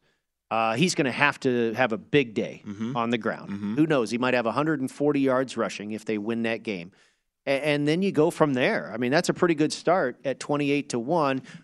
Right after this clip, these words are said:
Speaker 1: Uh, I believe if they beat the, um, if they beat the Cincinnati Bengals, they would
Speaker 2: Right.
Speaker 1: have to take on the Kansas City Chiefs, I believe.
Speaker 2: Yeah, you got Gus Edwards up there too, though,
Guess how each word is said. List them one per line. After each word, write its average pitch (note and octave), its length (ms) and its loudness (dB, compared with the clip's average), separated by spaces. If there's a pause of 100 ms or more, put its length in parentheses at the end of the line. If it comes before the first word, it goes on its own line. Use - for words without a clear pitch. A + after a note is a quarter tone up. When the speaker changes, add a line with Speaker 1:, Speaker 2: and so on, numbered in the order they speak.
(100)
Speaker 1:
Uh, A#2 320 2
I C3+ 120 0
believe C3 480 0
if C3 120 -2
they C#3 140 2
beat C#3+ 460 -2
the, B2 320 2
um, A2 580 -2 (560)
if C3 160 -2
they B2 140 -2
beat C#3+ 240 0
the C3 80 -4
Cincinnati C3 480 -2
Bengals, B2+ 480 0
they C3 100 2
would G#2+ 80 2
Speaker 2:
Right. G#2 100 0
Speaker 1:
have B2+ 160 2
to A#2 80 -4
take C3+ 280 -2
on B2 100 0
the A#2 80 -2
Kansas A#2 340 -4
City G#2+ 200 -4
Chiefs, A#2 400 -4
I F#2+ 60 -6
believe. E2 340 -12
Speaker 2:
Yeah, B2+ 340 0
you B2 140 -6
got C3+ 320 0
Gus B2+ 260 0
Edwards A2+ 380 -2
up G2 140 -6
there F#2+ 140 -2
too, B2 220 -4
though, D#2+ 240 -4